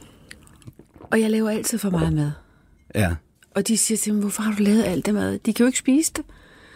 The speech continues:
Speaker 1: Og, og du ved, de får poser med hjem, og de gør også... Og det betyder også, at jeg er i virkeligheden skide træt, når de så kommer.
Speaker 2: Mm.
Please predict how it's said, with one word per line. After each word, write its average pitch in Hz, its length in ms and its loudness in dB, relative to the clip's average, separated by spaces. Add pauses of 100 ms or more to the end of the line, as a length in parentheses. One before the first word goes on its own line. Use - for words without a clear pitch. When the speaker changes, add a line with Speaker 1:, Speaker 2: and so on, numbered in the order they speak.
(280)
Speaker 1:
Og, 220 220 0
og 202 140 -2
du 208 40 -4
ved, 214 120 4
de 220 140 0
får 226 140 0
poser 254 500 0
med 214 140 0
hjem, 208 320 2
og 220 140 0
de 226 60 -2
gør 208 180 0
også... 214 180 -2
Og - 160 0
det 214 80 -2
betyder 302 400 0
også, 240 240 2
at 240 60 0
jeg 226 80 0
er 208 40 0
i 202 80 0
virkeligheden 233 360 0
skide 240 200 0
træt, 226 340 -2
når 254 80 -2
de 226 120 -4
så 220 80 -8
kommer. 320 260 -4 (400)
Speaker 2:
Mm. 98 240 2